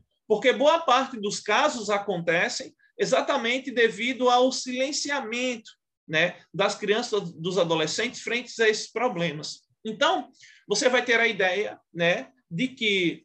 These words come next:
o cuidado contra crianças e adolescentes, né, passa diretamente pela negligência, né, de fatores que levam a esse entendimento. Uma discussão legal que você pode usar como referência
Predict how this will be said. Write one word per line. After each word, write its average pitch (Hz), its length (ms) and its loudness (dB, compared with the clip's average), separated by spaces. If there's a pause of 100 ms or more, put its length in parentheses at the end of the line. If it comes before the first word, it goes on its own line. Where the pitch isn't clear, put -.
(120)
o 214 200 -2
cuidado 254 680 0
contra 220 240 0
crianças 196 540 -2
e 185 40 -2
adolescentes, 175 1000 -2 (240)
né, 151 280 2
passa 226 440 2
diretamente 214 680 -2
pela 208 260 0
negligência, 202 1080 -4
né, 147 200 0
de 185 100 -4
fatores 214 560 0
que - 120 -6
levam 170 340 0
a 185 60 -4
esse 180 180 -8
entendimento. 190 600 -6 (720)
Uma 311 140 4
discussão 330 400 0
legal 285 420 4
que 269 100 -8
você 247 260 0
pode 214 320 0
usar 180 300 -2
como 180 160 -6
referência 170 880 -4